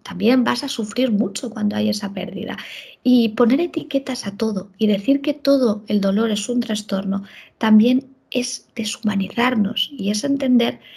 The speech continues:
que el dolor y el dolor prolongado en el tiempo a veces forma parte de nuestra existencia. Esto no quiere decir que existan depresiones por, producidas por duelo o que existan duelos, lo que se denominan patológicos, pero estar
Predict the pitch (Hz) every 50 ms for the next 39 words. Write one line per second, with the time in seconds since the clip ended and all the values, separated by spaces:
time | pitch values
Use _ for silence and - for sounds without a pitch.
0 | - _ _ _ - 208 196 196 185 185 185 202 240 247 226 214 - - 190 185
1 | 180 180 180 190 247 302 - - 302 285 277 262 262 254 254 247 240 233 220 214
2 | - 220 214 214 214 - 240 - - - - 208 214 214 214 214 240 240 - -
3 | _ _ 247 247 240 226 214 208 202 208 233 214 208 202 202 - 185 - _ 190
4 | 185 180 175 - - 170 170 - - - - _ - 147 - - - - - -
5 | - - - - - - _ _ 190 196 - - - 185 - - 196 208 208 208
6 | - 277 311 - - _ _ _ _ _ _ - 170 156 - 196 - - - -
7 | - - _ - 170 - - - - - - 220 247 269 330 392 - - - -
8 | - - - _ _ _ _ _ _ _ - - - - - - - - - 160
9 | 185 196 196 - 240 240 233 240 247 269 294 302 - 226 208 - 180 170 - 165
10 | - - - 262 240 202 92 101 98 120 143 143 - - - 98 - 101 - 101
11 | - 98 98 98 - - - - 330 311 - - - - - - - - - -
12 | - - - 208 208 - 240 240 240 226 220 - 285 247 208 -